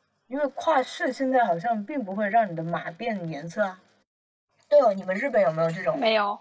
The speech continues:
Speaker 2: 完全没有。
Speaker 1: 二维码之类的？
Speaker 2: 完全没有啊。
Speaker 1: 就也没有会跟踪你的行程是吗？
Speaker 2: 没有啊。
Speaker 1: 那他就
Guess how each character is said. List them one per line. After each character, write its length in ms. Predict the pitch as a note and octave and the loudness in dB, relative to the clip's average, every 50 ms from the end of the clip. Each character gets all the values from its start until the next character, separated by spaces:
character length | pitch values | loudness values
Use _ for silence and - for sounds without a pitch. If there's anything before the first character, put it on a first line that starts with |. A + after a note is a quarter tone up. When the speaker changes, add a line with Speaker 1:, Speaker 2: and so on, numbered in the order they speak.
| _ | _
Speaker 2:
完 180 | - A#3 A3 A3+ | -4 -2 -2 -2
全 200 | A#3 - B3+ A3+ | -2 -2 -2 -2
没 200 | A3 G#3+ G#3 G#3 | 0 -2 -4 -4
有。 60 | B3+ | -2
Speaker 1:
二 140 | - G#3+ G3 | 2 2 2
维 80 | F3+ E3 | 4 2
码 180 | E3 E3 - | -2 -4 -4
之 60 | - | 0
类 20 | A3+ | 0
的？ 0 | |
Speaker 2:
完 80 | C#4 | 0
全 240 | C4 - - - C#4 | 0 2 2 4 6
没 220 | C#4+ D#4+ C#4+ C#4 C#4+ | 6 6 6 6 4
有 120 | C#4 B3+ | 4 2
啊。 240 | A#3 C4+ A3+ - - _ _ _ | 2 0 -4 -8 -8 _ _ _
Speaker 1:
就 240 | - E4 D4+ C4 | 4 4 6 6
也 160 | A3+ A3 G3 F#3 | 6 4 2 2
没 120 | F3+ F#3 | 4 4
有 260 | G3+ A#3+ B3+ A#3 G3+ F#3+ | 4 6 6 6 4 2
会 240 | - - A#3+ A3+ | 0 -2 -2 -2
跟 280 | G#3+ G#3 A3 G#3+ G#3+ G#3+ | 0 0 0 0 0 2
踪 220 | G#3 G#3+ G#3 G#3 | 4 4 4 4
你 60 | G#3 F#3 | 2 2
的 120 | E3+ F3 | 2 0
行 240 | E3+ - - D#3+ D#3+ | 0 0 -4 -8 -8
程 260 | E3 - F3 E3+ E3 | -8 -8 -8 -10 -10
是 140 | E3 - - | -10 -10 -12
吗？ 220 | E3+ E3 - G3+ - _ | -14 -14 -14 -18 -20 _
Speaker 2:
没 240 | - A#3 A#3 G#3 G3+ | -12 -8 -6 -6 -4
有 200 | G3+ G3 F#3+ G#3 | -4 -4 -6 -8
啊。 200 | A#3 A#3+ B3+ B3+ _ _ | -12 -16 -20 -20 _ _
Speaker 1:
那 100 | C#4+ C#4+ | -10 -8
他 260 | C4 - B3 B3+ B3+ B3+ - _ | -6 0 2 4 4 2 0 _
就 160 | - - C#4+ | -4 -2 2